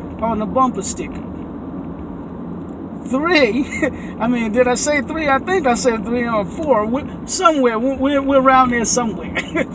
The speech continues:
Three or four. Um, <clears throat> ma-, ma-, matter of fact, let me just say another thing, <laughs> 'cause I can't remember if we're on three or four. So, a-, another thing is,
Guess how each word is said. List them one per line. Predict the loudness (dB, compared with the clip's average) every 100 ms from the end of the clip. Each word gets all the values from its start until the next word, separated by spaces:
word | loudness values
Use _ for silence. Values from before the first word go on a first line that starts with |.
| -6 -6 -4
Three | 0 2 4
or | 6 6
four. | 4 -4 -4 -6 -8 -8 -8 -8 -10 -8 -8 -8 -10 -10 -10 -10 -10 -12 -12 -12 -4
Um, | 4 6 6 2 -4 0
<clears throat> | 0 0 -8 -12 -12 -12 -6
ma-, | 0 0
ma-, | 0 0 0
matter | 4 4
of | 4
fact, | 2
let | 2
me | 0
just | 0
say | -2 -4 -4
another | 0 2 4 4 0
thing, | -4 -10 -8 -4 -2 -4 -8 -12
<laughs> | -8
'cause | -2
I | -2
can't | 0 -2
remember | -2 -2 -2
if | -2
we're | -2 -2
on | -2 -4
three | -6 -4
or | -4 -6
four. | -6 -6 -8 -12 -14 -14 -14 -6
So, | 0 2 2
a-, | -2 -8 -2
another | 0 2 4 2
thing | 2 -2 -4 -4 0
is, | 2 2 0